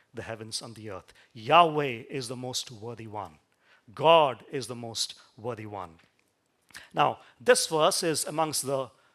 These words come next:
well-known verses in the entire Bible. This opening statement functions both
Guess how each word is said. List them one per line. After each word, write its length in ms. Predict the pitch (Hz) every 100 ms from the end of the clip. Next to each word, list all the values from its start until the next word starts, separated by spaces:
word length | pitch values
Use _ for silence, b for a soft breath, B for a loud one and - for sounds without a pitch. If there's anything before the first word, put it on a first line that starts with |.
| b b
well-known 540 | 117 165 190 185 175 143
verses 560 | 156 190 156 120 - -
in 140 | 147
the 120 | 131
entire 380 | 131 123 127 123
Bible. 520 | 104 113 117 107 85 _ _ b b b b b -
This 200 | 156 -
opening 360 | 185 190 185 156
statement 540 | - 170 165 185 185
functions 540 | - 165 165 151 135
both 420 | 110 143 156 151